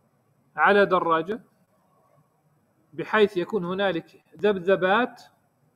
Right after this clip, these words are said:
يحس بها الراكب بناء على وجود العوائق. وشاهدت شاب كفيف يسوق الدراجة في غابة، في طرق ملتوية بارتفاعات مختلفة،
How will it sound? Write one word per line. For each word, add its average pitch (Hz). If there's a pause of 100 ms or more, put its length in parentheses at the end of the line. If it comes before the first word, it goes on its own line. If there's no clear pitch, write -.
(360)
يحس 175
بها 180
الراكب 196 (1600)
بناء 170
على 180
وجود 156
العوائق. 170 (1200)
وشاهدت 202
شاب 175 (760)
كفيف 240 (720)
يسوق 170
الدراجة 165
في 233
غابة، 233 (560)
في 196
طرق 196
ملتوية 202
بارتفاعات 190
مختلفة، 175